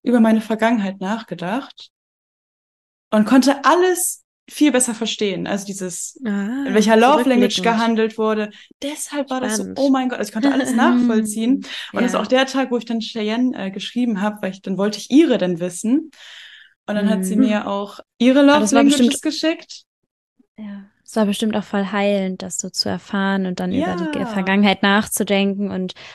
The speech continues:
Speaker 3: auch zu realisieren, dass es jetzt nicht, also dass du nicht falsch warst oder dass er dich vielleicht gar nicht so ge-, also so geliebt hat,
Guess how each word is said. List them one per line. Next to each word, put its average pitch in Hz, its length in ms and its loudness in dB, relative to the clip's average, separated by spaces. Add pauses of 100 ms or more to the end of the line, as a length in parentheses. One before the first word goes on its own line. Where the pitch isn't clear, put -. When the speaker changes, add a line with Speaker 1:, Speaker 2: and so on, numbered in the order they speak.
Speaker 3:
auch 196 140 -4
zu - 160 0
realisieren, 214 760 4
dass 196 220 0
es - 240 -6
jetzt 208 300 -2
nicht, 208 400 0
also 190 120 -4
dass 190 140 -4
du 220 80 -2
nicht 214 220 0
falsch 220 580 2
warst 196 340 -2
oder 185 140 -6
dass 185 220 -6 (960)
er 202 220 4
dich 202 180 0
vielleicht 202 460 2
gar 196 180 2
nicht 196 180 0
so 208 120 -2
ge-, 196 180 -2
also 185 240 -6
so 185 140 -8
geliebt 196 400 -4
hat, 202 140 -8